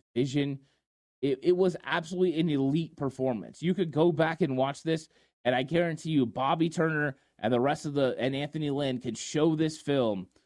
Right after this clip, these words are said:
to their running backs and teach this for years to come. Look at McCaffrey's balance.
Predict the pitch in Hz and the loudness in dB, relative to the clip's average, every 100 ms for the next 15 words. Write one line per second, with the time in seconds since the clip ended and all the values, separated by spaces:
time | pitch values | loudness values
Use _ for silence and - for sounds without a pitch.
0 | _ _ - 147 143 127 139 135 123 107 | _ _ -2 2 2 2 0 0 -2 -2
1 | 92 80 - - _ _ _ - 135 131 | -4 -8 -16 -20 _ _ _ -6 -6 -6
2 | 104 170 160 - 120 - 120 131 120 110 | -8 -8 -6 -4 -4 -2 -2 -2 -2 -6
3 | 131 107 82 143 190 240 180 175 - 156 | -4 -4 0 0 0 -2 -4 -6 -4 -4
4 | 143 156 156 131 95 151 139 123 92 - | -2 0 0 -2 -2 0 0 -2 -4 -12